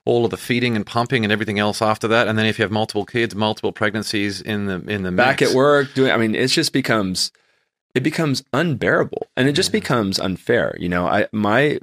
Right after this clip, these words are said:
Speaker 2: I talk to a lot of people, you know, all the time about parenting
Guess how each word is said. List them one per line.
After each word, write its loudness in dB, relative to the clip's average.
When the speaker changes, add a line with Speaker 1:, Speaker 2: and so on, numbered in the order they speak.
Speaker 2:
I -2
talk -2
to 0
a 2
lot 2
of 0
people, -2
you -2
know, 0
all 2
the 2
time 2
about 0
parenting -2